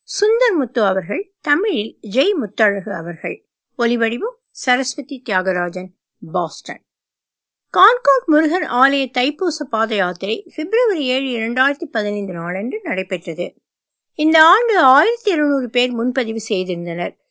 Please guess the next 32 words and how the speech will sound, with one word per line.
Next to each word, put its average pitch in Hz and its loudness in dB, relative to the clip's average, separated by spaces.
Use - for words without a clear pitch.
சிலர் 415 2
ஃப்ரீமான்ட் 415 0
நகரிலிருந்து 247 -4
நாற்பது 294 4
மைல் 240 0
நடந்து 208 -2
வந்தனர். 185 -6
அவர்கள் 254 0
முந்தைய 320 0
நாள் 302 0
காலை 226 2
கிளம்பி 196 -6
இருபத்தி 320 -4
நான்கு 269 -2
மைல்கள் 196 -6
நடந்து 180 -4
அன்று 294 4
மாலை 330 4
சான் 359 -2
ரமோன் 254 -2
நகரில் 202 -6
தங்கினர். 185 -4
சான் 302 2
ரமோன் 285 0
நகரிலிருந்து 254 -2
தொடங்கும் 240 -2
இருபது 349 -2
மைல் 214 2
பயணத்தில் 214 -2
பெரும்பாலானவர்கள் 285 0
கலந்து 208 -4
கொள்வர். 180 -2